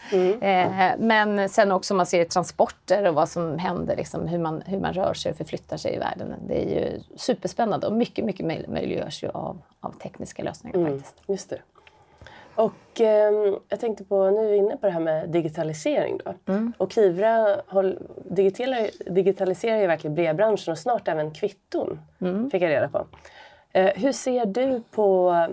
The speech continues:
Speaker 1: det här med digitaliseringen och, eh, apropå nyheterna då,
Speaker 2: Mm.
Speaker 1: som, eh, brukar då <laughs> uppmärksamma, inte bara det positiva utan kanske då det negativa, om att må-, många jobb försvinner.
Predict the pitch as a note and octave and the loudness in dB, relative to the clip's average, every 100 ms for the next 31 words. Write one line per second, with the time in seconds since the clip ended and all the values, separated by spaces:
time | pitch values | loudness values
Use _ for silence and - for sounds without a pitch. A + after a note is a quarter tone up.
0 | - E3+ F3+ E3+ E3 D#3 D#3 D#3 E3 D#3 | -4 -6 -2 0 0 0 -2 -2 -4 -4
1 | G#3+ G#3 G3+ G3 F#3+ F#3 F3+ - E3+ - | 0 2 4 4 2 2 0 0 -4 -6
2 | _ F#3 F3 D#3 - - - _ - F3+ | _ 0 0 -2 -8 -20 -20 _ -4 0
3 | F3+ F3+ F3 A3 F#4 - D3+ C#3+ D3+ D4 | 4 4 4 2 -2 0 0 4 2 2
4 | E4 - G#3+ C4+ F#3+ F3+ E3+ F#3 F3+ E3+ | -2 -2 0 4 6 6 4 4 4 4
5 | E3 F3 E3 F3 E3+ F3+ F#3 G#3+ F#3 F#3+ | 2 2 2 2 4 6 6 4 0 -6
6 | - A#3+ A#3 D#3 D3 F3 E3 D#3+ D#3 - | 0 0 2 -2 0 0 2 2 0 -6
7 | - - F#3+ F3+ F4+ A#3+ G3 F#3+ F#3 F#3 | -10 2 2 4 2 2 2 0 0 -2
8 | F3+ F3 F3 F#3 F3 C#3 G2 D3 - - | 0 -2 0 -2 0 0 2 0 -4 -4
9 | E3 E3 D#3 - E3 - F3+ D#3 D3+ D3 | 0 0 0 0 -2 2 2 2 0 -2
10 | - F#3+ - F#4+ F3 - | -6 -4 0 2 2 -4